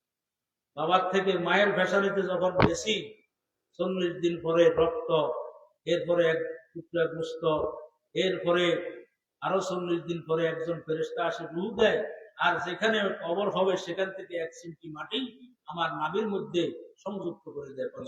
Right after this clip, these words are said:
সুবহানাল্লাহ। এই আয়াতের ব্যাখ্যার দিকে বুঝেন, এই মাটির থেকে তোমার সৃষ্টি, এই মাটির থেকে, যেখানে কবর আমার সেখানে। তো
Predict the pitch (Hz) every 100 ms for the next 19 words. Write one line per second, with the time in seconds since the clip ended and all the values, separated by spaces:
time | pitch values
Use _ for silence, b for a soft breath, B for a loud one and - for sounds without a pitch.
0 | - 123 - 139 139 135 120 - - -
1 | - - - - - 151 165 190 185 190
2 | 190 196 220 214 208 190 196 196 175 151
3 | - 240 320 359 349 302 294 285 - 254
4 | 262 233 226 208 190 - 170 - _ _
5 | _ _ _ _ _ _ _ _ 196 254
6 | 240 202 175 160 - 139 - - - -
7 | - 175 214 226 190 180 165 165 165 156
8 | - - - - - - - - - _
9 | _ _ _ _ _ _ _ _ _ _
10 | _ _ _ _